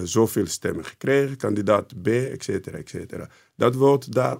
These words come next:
opgeplakt. Zelfs kleine kinderen komen kijken, "Oh ja, die heeft gewonnen." Je gaat ook het aantal stembureaus, eh, langs en je ziet, Oh ja, degene heeft, eh, het meeste eh, stemmen, de meeste stemmen binnengehaald.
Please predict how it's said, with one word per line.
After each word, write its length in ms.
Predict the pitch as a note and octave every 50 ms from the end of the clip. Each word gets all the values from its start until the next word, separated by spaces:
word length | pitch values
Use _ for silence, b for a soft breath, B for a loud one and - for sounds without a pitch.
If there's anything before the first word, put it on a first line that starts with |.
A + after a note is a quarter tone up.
| _ -
opgeplakt. 580 | C3+ C3 B2 B2 - G2+ - F#2+ F#2 E2+ - -
Zelfs 400 | G2 G2 A#2+ C3 C#3 B2+ - -
kleine 320 | - - A#2+ A#2+ A#2+ A#2+ A2
kinderen 420 | - B2+ A#2+ A#2 A2 A2 G#2+ G2+
komen 300 | - - G#2 G2+ G2 -
kijken, 480 | - A#2+ A2+ A2+ A2+ A2 - A#2 G2+ -
"Oh 120 | A#2+ A#2+
ja, 160 | G2 D#2+ D2 E2
die 180 | F2 F#2+ A2 B2
heeft 180 | A2+ G#2 - -
gewonnen." 340 | E2+ E2 D#2 D#2 D2+ - b b b b b b b
Je 120 | b A#2 B2
gaat 280 | C3+ C3+ C3+ B2+ C3 -
ook 400 | - D3+ E3+ F3 E3 - D#3+ -
het 180 | - - - -
aantal 540 | - C#3+ D3 C#3 C3+ C3 A#2 A2 G#2 - _ _
stembureaus, 920 | - - - B2+ A#2+ A#2 A2 G2 G2+ G2+ G#2+ A#2 C3+ D3+ D#3+ D#3+ - - - _
eh, 460 | - A#2 A2+ A2 G#2 G#2 G#2+ G#2+ G#2 G2+
langs 500 | G2+ G2 G2 G#2+ B2 D3+ F3 F#3+ - - b b b b b b
en 120 | - G2
je 120 | G#2+ G#2+ G#2+
ziet, 260 | G#2 B2+ C#3 C3 -
Oh 160 | - C#3+ D#3 C#3+
ja, 200 | G#2 F2 E2+ - -
degene 560 | G2+ F#2 G2+ G2 - A#2 B2+ C#3 D3 C#3+ C3+
heeft, 440 | C3 A#2+ A#2 B2 B2+ B2 B2+ - -
eh, 260 | A#2+ A2+ A2+ A2+ G#2+ - -
het 180 | - G#2+ - -
meeste 560 | A2 A#2 A#2+ A#2 - - A2+ A2 A2 G#2+ b b b b b b b -
eh, 240 | G2+ G2 F#2+ G2
stemmen, 380 | F#2+ - - - A2 G2+ G2 F#2
de 60 | F#2+
meeste 320 | G2 G#2+ A#2+ B2 B2 - -
stemmen 340 | - - F#2+ F2+ F2+ F2
binnengehaald. 600 | F2 F2+ F2 E2+ E2 - - - D2+ C#2+ - -